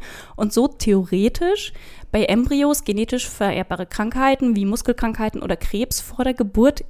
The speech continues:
editieren kann. Und was gerade ja auch total angesagt ist, ist, wenn man quasi mit so einem Speicheltest seine eigene D N A irgendwo einschickt und dann Informationen über seine Vorfahren, seine Herkunft bekommt. Das ist in Frankreich tatsächlich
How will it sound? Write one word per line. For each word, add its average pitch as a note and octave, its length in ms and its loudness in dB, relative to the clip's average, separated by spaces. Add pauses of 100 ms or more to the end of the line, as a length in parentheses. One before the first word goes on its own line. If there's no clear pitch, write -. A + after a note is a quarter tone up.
(120)
editieren C4 640 2
kann. - 260 -10 (880)
Und D#4+ 480 4
was G#3 160 2
gerade G3+ 220 2
ja F#3+ 120 2
auch - 140 0
total - 540 0
angesagt B3 560 0
ist, C4 100 -6
ist, - 340 -4
wenn G#3 120 4
man G#3 160 2
quasi G3+ 260 0
mit G3 160 -2
so G3 140 2
einem G3 420 0
Speicheltest A3+ 720 0
seine G#3 220 2
eigene A3 240 2
D G#3 100 2
N G3+ 160 0
A G3 180 -2
irgendwo F#3+ 300 0
einschickt G#3+ 640 -4 (400)
und A#3 200 2
dann G#3+ 220 6
Informationen G#3+ 720 4
über G#3 200 6
seine G3+ 220 2
Vorfahren, A3 520 2
seine G#3 180 2
Herkunft A#3+ 420 2
bekommt. G3+ 400 -2 (380)
Das - 120 2
ist - 140 4
in D#4 80 2
Frankreich C4 540 2
tatsächlich C4+ 680 2